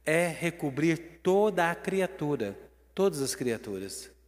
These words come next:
com o amor de Deus, não só aos humanos, mas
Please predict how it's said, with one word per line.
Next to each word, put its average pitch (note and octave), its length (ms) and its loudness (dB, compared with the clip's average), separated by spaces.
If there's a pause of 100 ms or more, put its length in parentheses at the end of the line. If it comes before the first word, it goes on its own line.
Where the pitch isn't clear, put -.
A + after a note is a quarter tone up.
(960)
com C3 220 -4
o B2+ 40 -2
amor A#2 380 -6
de A#2+ 140 -6
Deus, G2 420 -10
não C3+ 220 -2
só C3 500 -4
aos A#2 220 -6
humanos, B2+ 420 -2
mas A2+ 240 -6